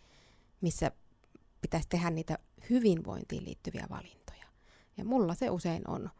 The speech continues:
on kyllä niin kuin urheilua ja, ja kaikenlaista perheen kanssa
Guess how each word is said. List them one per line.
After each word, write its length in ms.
on 280
kyllä 280
niin 180
kuin 380
urheilua 840
ja, 240
ja 320
kaikenlaista 680
perheen 380
kanssa 400